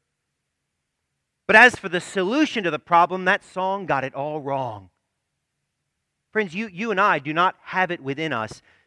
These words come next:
to make what is unclean in here clean again. We cannot do it.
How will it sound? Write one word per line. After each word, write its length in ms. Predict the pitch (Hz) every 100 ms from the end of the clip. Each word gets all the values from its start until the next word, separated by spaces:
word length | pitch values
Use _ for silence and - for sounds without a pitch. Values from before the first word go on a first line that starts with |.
| _ -
to 100 | 135
make 280 | 151 170
what 140 | 151 147
is 140 | 135
unclean 580 | 147 151 143 - 160 143
in 140 | 127 117
here 300 | 110 113 107
clean 340 | - 143 131
again. 400 | 110 95 87 85 _
We 100 | 147
cannot 400 | 156 151 170 156
do 200 | 123 170
it. 120 | 160